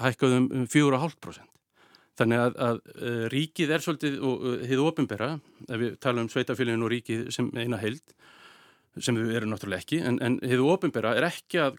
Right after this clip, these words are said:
ganga á undan með góðu fordæmi, heldur eru þau að, að ýta af stað þessari hálfs-, hálskeplu sem er svona, eh, í, hérna, verðhækkana, sem eru, eru, hérna, sem menn hafa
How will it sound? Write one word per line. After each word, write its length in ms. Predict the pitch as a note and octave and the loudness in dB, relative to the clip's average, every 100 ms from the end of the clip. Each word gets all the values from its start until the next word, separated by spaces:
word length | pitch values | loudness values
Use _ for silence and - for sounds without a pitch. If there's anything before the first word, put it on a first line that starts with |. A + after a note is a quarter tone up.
| - | 0
ganga 260 | E3 D#3+ | 0 2
á 80 | C#3 | 2
undan 400 | C#3+ E3+ - C#3 | 2 0 2 2
með 160 | C3 - | 2 0
góðu 280 | - D3+ D3 | 0 0 0
fordæmi, 420 | D#3+ - - G2 A#2+ | 0 -2 -2 -4 -4
heldur 320 | B2+ A2+ B2+ B2+ | -6 -4 -2 0
eru 220 | D#3 D3+ | 2 2
þau 140 | C3 C3 | 2 0
að, 140 | A#2+ A#2+ | -2 -4
að 140 | A2 D#3 | -4 -4
ýta 400 | F#3+ G#3+ - C#3 C3 - - | -4 -6 0 2 2 -4 -6
af 160 | B2+ | -6
stað 320 | - F3+ F3 - - _ _ _ _ _ _ - | 0 0 0 -2 -16 _ _ _ _ _ _ -4
þessari 260 | C3+ C#3 B2 | 0 2 4
hálfs-, 280 | E3 D#3+ - | 2 0 -2
hálskeplu 540 | E3+ E3+ - B2+ A#2 A2+ | 0 0 0 -2 0 0
sem 160 | B2+ | 2
er 160 | C3 B2 | 2 0
svona, 240 | B2 A#2+ A#2 B2+ | 0 2 2 0
eh, 160 | B2 | -2
í, 60 | B2+ B2 C3 A#2 | -2 -4 -6 -4
hérna, 400 | B2 - A#2+ A2+ - _ - _ _ _ - | -6 -4 -6 -8 -10 _ -20 _ _ _ -4
verðhækkana, 800 | - C3 C#3 E3 B2 - G#2 D3 | 0 2 4 4 0 -6 -8 -6
sem 160 | C#3+ C3 | -2 0
eru, 240 | B2+ B2 A#2+ | 0 0 -2
eru, 300 | B2+ B2 A#2 A2+ G#2+ | -2 0 0 -2 -2
hérna, 400 | A#2 A2 A#2+ A2 - _ _ _ - | -2 -2 -4 -4 -10 _ _ _ -8
sem 160 | - C3 | 0 2
menn 160 | C3 | 2
hafa 240 | B2+ C#3 | 4 4